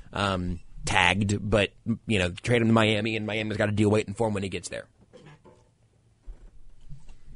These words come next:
I think that works out ultimately just fine for the Chiefs. It's still, to be clear,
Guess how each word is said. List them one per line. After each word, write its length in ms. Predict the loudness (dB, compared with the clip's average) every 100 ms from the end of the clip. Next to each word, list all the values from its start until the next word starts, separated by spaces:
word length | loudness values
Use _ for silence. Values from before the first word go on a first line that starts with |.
| -18 _ _ _ -20 _ _ _ _ _ _ _ _ _ _ _ -4
I 60 | 0
think 180 | 6 6
that 100 | 8
works 240 | 6 6
out 140 | 6
ultimately 440 | 6 6 4 4 4
just 300 | 4 2 2
fine 320 | 2 4 4
for 100 | 2
the 80 | 2
Chiefs. 520 | 2 0 -2 -10 -10 _ _ _ _ _ 2
It's 180 | 2
still, 340 | 4 4 6 2
to 140 | 2
be 140 | 2 4
clear, 420 | 4 4 4